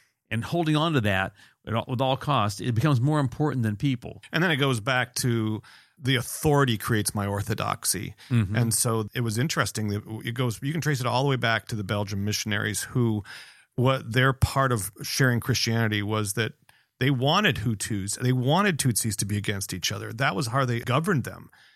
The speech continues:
Speaker 2: And they said, "You need to have as your highest priority that you obey the state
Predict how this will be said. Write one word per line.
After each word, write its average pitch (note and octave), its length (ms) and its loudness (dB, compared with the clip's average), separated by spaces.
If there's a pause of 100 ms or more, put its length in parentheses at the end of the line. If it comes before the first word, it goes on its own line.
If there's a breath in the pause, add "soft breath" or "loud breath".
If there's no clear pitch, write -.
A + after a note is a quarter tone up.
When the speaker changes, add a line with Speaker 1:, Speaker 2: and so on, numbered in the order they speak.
(460 soft breath)
Speaker 2:
And A#2 540 0 (380)
they A#2+ 280 0 (200)
said, G#2 400 2
"You C3+ 480 2
need B2 460 2
to G#2 180 -4
have G#2 340 -2
as G2+ 160 -8
your G2 120 -10
highest B2+ 500 0
priority F#2 560 0 (420 loud breath)
that A2 140 -2
you A2 140 4
obey G2+ 220 2
the F#2 100 -2
state - 400 -4